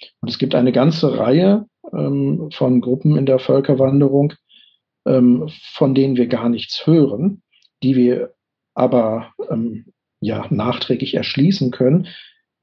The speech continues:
die einfach nur so kurz existiert haben, weil der Zusammenhalt so schwach war oder weil sie Ereignissen ausgesetzt waren, ähm, die sie nicht verkraftet haben,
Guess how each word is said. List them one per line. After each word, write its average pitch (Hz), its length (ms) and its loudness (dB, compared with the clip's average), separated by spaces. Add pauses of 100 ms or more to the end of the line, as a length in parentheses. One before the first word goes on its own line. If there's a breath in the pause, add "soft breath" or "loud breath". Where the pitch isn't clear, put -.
die 151 100 4
einfach 143 200 4
nur 143 140 6
so 147 160 2
kurz 196 300 -2
existiert 139 640 -2
haben, 147 720 2
weil 135 180 2
der 139 180 -2
Zusammenhalt 123 600 -2
so 123 100 -10
schwach - 400 -4
war 135 240 0
oder 127 400 2 (120)
weil 123 180 -2
sie 123 120 -4
Ereignissen 127 480 -2
ausgesetzt 123 720 -2
waren, 127 440 2 (540 loud breath)
ähm, 135 960 0
die 139 200 -2
sie 131 120 0
nicht 135 140 0
verkraftet 127 560 -2
haben, 147 280 2